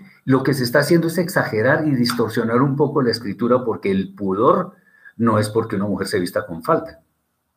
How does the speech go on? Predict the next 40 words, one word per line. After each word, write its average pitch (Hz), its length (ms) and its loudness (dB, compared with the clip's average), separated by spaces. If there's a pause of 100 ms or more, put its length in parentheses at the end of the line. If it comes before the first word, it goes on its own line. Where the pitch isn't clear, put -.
(160)
Porque - 220 -4
si 98 140 -6
se 101 100 -2
viste 98 240 0
con 101 140 -2
falda, 110 260 2
pero 98 160 -6
una 110 140 -2
falda 123 260 0
muy 120 180 4
cortica, - 480 -2
pues - 380 -18 (180)
ahí 92 140 -10
estamos 101 480 -4 (340)
en 98 200 -2
problemas. 87 560 -4 (340)
Entonces, 107 540 0
el 104 200 -4
tema 120 300 4
es, 90 200 -2 (500)
la 110 300 2
mujer 143 720 0 (120)
debe 98 280 -4
parecer 101 340 -4
mujer 113 400 0
y 101 80 0
el 92 100 0
hombre 120 240 2
debe 104 160 2
parecer 101 380 0
hombre, 131 200 4
porque - 260 -4
esa 113 160 0
es 113 160 -2
nuestra 123 680 2
identidad 92 720 -4
que 127 80 -8
el 104 80 -6
Eterno 92 320 -6
estableció 95 560 -2